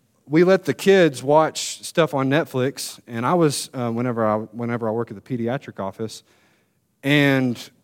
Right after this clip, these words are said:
they had let this kid, this fifteen, sixteen-year-old kid, pick out one he wanted to watch, and so I'd never heard of this, and so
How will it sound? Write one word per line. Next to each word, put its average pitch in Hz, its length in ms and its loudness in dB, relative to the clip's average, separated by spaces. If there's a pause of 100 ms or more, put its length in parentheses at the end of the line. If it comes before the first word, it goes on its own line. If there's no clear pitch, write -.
(260)
they 143 200 2
had 160 160 2
let 151 280 4
this 135 180 0
kid, 147 420 4
this - 340 -6 (280)
fifteen, 131 360 -4
sixteen-year-old 120 540 -8
kid, 117 400 0 (560)
pick 165 200 0
out 151 140 4
one 147 140 2
he 139 80 4
wanted 131 220 0
to 117 60 -4
watch, 120 360 -2
and 95 100 -10
so 104 140 -4
I'd 120 100 2
never 110 220 -4
heard 110 160 -2
of 113 60 -4
this, 135 220 -6
and 98 80 -12
so 98 300 -10